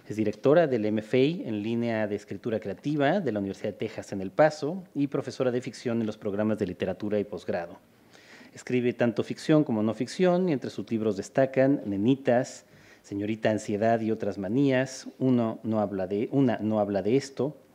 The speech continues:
Todo esto es yo, el libro de Aisha y Basura.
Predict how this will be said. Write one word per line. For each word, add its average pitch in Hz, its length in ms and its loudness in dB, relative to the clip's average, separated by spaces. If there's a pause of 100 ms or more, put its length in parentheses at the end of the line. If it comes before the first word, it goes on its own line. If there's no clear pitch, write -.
(340)
Todo 117 260 2
esto 107 520 -4
es 104 420 -8
yo, 139 380 4 (640)
el 104 120 -6
libro 107 260 -2
de 92 180 -2
Aisha 143 640 2
y 113 100 -6
Basura. 104 500 -4